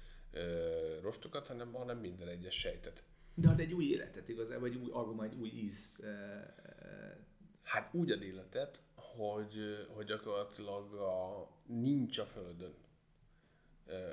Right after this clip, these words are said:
Speaker 1: olyan energiahordozó, ami a,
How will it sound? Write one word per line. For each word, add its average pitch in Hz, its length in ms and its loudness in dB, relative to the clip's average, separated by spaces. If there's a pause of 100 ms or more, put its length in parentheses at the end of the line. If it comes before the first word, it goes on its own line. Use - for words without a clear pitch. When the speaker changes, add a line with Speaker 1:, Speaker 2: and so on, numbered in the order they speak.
(140)
Speaker 1:
olyan 120 280 8
energiahordozó, 98 1400 2
ami 104 220 -6
a, 98 300 0